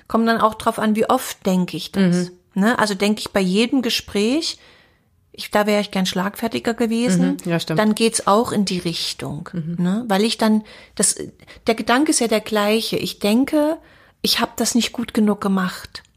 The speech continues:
Speaker 1: So, und ob ich mir jetzt mehr Schlagfertigkeit oder Gelassenheit oder Souveränität gewünscht hätte, das ist ja dann letztendlich das Gleiche. Aber ich denk darüber noch mal nach, ich kann das Gespräch nicht abhaken. Also das wäre sowas.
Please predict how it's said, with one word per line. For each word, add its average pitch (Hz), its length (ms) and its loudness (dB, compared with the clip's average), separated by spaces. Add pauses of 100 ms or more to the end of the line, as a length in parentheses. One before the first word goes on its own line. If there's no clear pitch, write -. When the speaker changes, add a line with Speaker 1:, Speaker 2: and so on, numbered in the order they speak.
(380)
Speaker 1:
So, 196 60 -2
und 185 100 2
ob 202 120 2
ich 208 80 0
mir 196 100 4
jetzt 185 160 0
mehr 180 140 0
Schlagfertigkeit 202 840 -2
oder 180 160 0
Gelassenheit 180 800 0
oder 175 640 -4
Souveränität 185 760 0
gewünscht 214 440 2
hätte, 240 300 0 (360)
das 185 120 2
ist 196 140 0
ja 202 60 2
dann 196 120 4
letztendlich 190 420 2
das - 200 -4
Gleiche. 185 340 -4
Aber - 100 -4
ich 190 140 -6
denk 220 220 4
darüber 220 420 0
noch 202 200 0
mal 196 100 0
nach, 202 180 0
ich - 100 -12
kann 202 160 -2
das 196 140 -4
Gespräch 185 400 -6
nicht 185 160 -6
abhaken. 185 320 -10
Also - 160 -6
das 220 240 -2
wäre 220 200 2
sowas. 294 360 -2